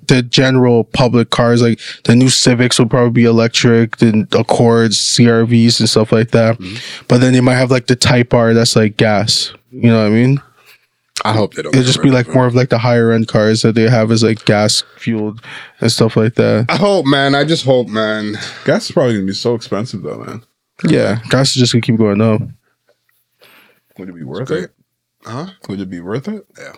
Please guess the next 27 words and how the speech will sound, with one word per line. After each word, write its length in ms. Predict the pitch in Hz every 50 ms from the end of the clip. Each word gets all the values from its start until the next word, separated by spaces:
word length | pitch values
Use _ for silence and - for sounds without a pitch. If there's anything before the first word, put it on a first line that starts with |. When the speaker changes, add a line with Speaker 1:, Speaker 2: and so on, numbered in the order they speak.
| _ _ _ - - -
Speaker 1:
But 100 | - 170
you 80 | 190 214
wouldn't 160 | 262 262 233
be 80 | 196 147
driving 320 | 127 156 147 151 160 151
the 100 | 139 135
gas 320 | 123 139 131 139 139 135 -
car 240 | - - 127 123
every 200 | 120 120 113 117
day. 400 | 107 123 123 117 110 110 113 117 120 131
Like, 320 | - 117 113 113 110 - _ - - -
I 100 | 120 123
feel 140 | - 143 135
Speaker 3:
Would 60 | 131
Speaker 1:
like 80 | 165 170
Speaker 3:
you? 20 | 127
Speaker 1:
it'd 40 | 120
be 80 | 131
the 100 | 120 123
electric 400 | 113 110 113 123 - - 123 -
car 320 | - - 117 113 113 113 113 -
more. 320 | 113 110 113 113 110 110
It's 120 | 113 - -
like 160 | 113 110 110
Speaker 3:
Would 100 | 117 117
you, 60 | 113 110 110 107 107
Speaker 1:
the 40 | 107